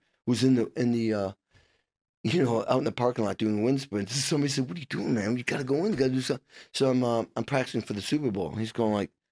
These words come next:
"Super Bowl? It's June." <laughs> This guy, I've always thought, he mentally, physically, emotionally, spiritually is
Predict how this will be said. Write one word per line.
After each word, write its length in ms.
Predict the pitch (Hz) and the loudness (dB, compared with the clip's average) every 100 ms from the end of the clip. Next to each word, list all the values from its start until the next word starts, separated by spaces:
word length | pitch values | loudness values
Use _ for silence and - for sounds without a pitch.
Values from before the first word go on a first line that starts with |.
| _ | _
"Super 400 | - - 330 330 123 | -6 0 2 2 2
Bowl? 320 | 120 117 156 - - _ | 2 2 0 -10 -20 _
It's 200 | 185 - | -4 -4
June." 600 | - - 277 381 262 82 - - - - - - | -2 4 6 6 2 -2 -8 -12 -16 -14 -12 -8
<laughs> 100 | 139 139 _ _ _ - _ _ _ _ _ - | -8 -8 _ _ _ -20 _ _ _ _ _ -4
This 180 | 120 | -2
guy, 360 | - 139 120 117 - | 2 4 4 2 0
I've 160 | 110 | 0
always 360 | 107 123 127 107 | 2 2 2 0
thought, 380 | - 110 95 - _ _ _ | 0 2 0 -4 _ _ _
he 180 | - 135 | -8 -2
mentally, 420 | 98 113 131 156 | 2 2 2 -2
physically, 320 | 147 127 127 | 0 0 0
emotionally, 420 | 117 110 110 110 107 | 0 2 0 -2 -4
spiritually 420 | - 113 - | -2 -2 -2
is 60 | 98 | -6